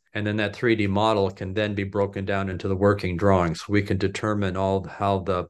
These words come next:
paneling works, what the material of the panels are, what the color is, how do you actually lay out the design of the trees so they fit in the actual set. So that,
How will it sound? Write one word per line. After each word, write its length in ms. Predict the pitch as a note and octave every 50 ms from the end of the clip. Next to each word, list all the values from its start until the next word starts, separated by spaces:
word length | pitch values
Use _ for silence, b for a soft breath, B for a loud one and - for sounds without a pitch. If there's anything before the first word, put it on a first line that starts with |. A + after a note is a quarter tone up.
| _ _
paneling 560 | - - B2 B2+ B2 B2 A#2+ A#2 A2+ A2 G#2+
works, 300 | A2 A2+ A2+ A2+ A2 -
what 100 | - G2+
the 60 | -
material 580 | F2+ F2+ F2+ - - A2+ A2 A2+ A2+ A2 G#2+ G#2+
of 80 | G#2
the 80 | G#2 G2+
panels 380 | F#2+ G2+ G2+ G#2 G2+ G#2 G2 G#2
are, 180 | G2 G2+ G2+
what 140 | F#2 F2+ F#2
the 80 | - -
color 460 | - - - G2+ G2+ G#2 G#2 G#2 G#2
is, 260 | G2+ G2+ G#2 G2+ -
how 260 | - - G#2 G#2+ A2
do 80 | G#2+ G#2+
you 80 | G2
actually 480 | F#2+ F#2+ G2 F#2+ - G#2 F#2 F2 E2+ - _ -
lay 300 | A2 G#2+ G#2+ G#2+ G#2+ G#2
out 240 | G#2 G#2+ G#2+ -
the 80 | - F#2+
design 560 | E2 F#2 F#2 F#2 G2+ G2 G2+ A2+ A#2 A#2 A#2
of 140 | A#2 A2+ G#2+
the 80 | B2 A#2
trees 540 | - - - A#2+ A#2 A#2 A#2 A#2 A2 -
so 60 | - F#2+
they 160 | F2 F2 E2
fit 400 | - _ - - A#2 A2+ - -
in 100 | G2+ F#2+
the 120 | F#2 F#2
actual 460 | F2+ F#2 F2+ E2+ - - - D#2 C#2+
set. 500 | - - - - G#2+ G#2 G#2 G#2 - - - _ _ -
So 260 | - - - A2+ G#2+
that, 320 | G2 A#2 A2+ A2 A2+ -